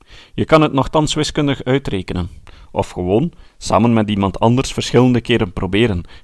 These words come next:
En dan zal je vaststellen dat als je van keuze verandert, je in twee derde van de keren prijs hebt.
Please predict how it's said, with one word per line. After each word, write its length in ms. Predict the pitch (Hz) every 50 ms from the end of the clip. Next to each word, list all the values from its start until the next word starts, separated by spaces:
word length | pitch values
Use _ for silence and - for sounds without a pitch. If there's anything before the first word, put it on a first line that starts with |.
| - - -
En 180 | 107 107 104
dan 180 | 92 117 127 139
zal 180 | - 117 101 101
je 120 | 98 90
vaststellen 720 | - 123 123 - - - - - - 170 190 226 247 - -
dat 360 | - 101 101 104 101 - -
als 180 | - 95 92 -
je 80 | 95
van 200 | 85 98 92 87
keuze 260 | - 101 101 85 90
verandert, 460 | 85 90 87 95 117 143 202 - - - - - - -
je 160 | - 101 98
in 160 | - 92 90
twee 200 | - - 107 143
derde 280 | 160 175 170 180 170 175
van 180 | 160 165 165 165
de 80 | 160
keren 400 | - - 143 143 147 147 143 -
prijs 320 | - 127 123 135 135 - -
hebt. 380 | 151 - - _ - - -